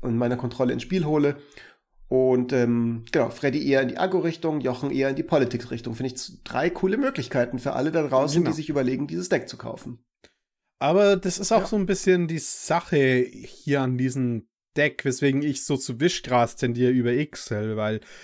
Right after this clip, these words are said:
Speaker 2: ich werd mir ein Ixal-Deck bauen sogar. Aber die Karten, die im Deck sind, das sind halt One-Mana, Death Touch, Toxic-Kreaturen, Zwei-Mana, Infekte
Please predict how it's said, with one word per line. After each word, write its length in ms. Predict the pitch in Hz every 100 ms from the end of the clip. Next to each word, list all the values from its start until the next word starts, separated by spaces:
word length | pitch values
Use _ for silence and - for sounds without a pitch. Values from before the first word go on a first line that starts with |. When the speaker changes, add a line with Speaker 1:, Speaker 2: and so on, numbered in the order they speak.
| - - -
Speaker 2:
ich 340 | 123 - 127
werd 220 | 127 190
mir 100 | 160
ein 140 | 127 127
Ixal-Deck 580 | 110 - 117 117 - -
bauen 320 | 123 180 156
sogar. 400 | 113 95 87 87 - - _ _ _
Aber 560 | 117 127 135 139 143 151 _ _ _ _ _ _ _ _ _ -
die 340 | 131 - 165 -
Karten, 600 | - 160 160 190 180 156
die 140 | 160
im 160 | 151 139
Deck 240 | 147 -
sind, 200 | - 123
das 140 | 131 131
sind 240 | 151 117
halt 260 | 151 147 - - _
One-Mana, 840 | 143 101 113 127 147 143 147 151
Death 300 | 151 135 - -
Touch, 300 | 151 - -
Toxic-Kreaturen, 1300 | 123 - - 123 - 110 107 110 - 117 110 107 107 - - _
Zwei-Mana, 680 | - 131 131 160 147 147 147
Infekte 880 | - 120 123 - 117 107 - 113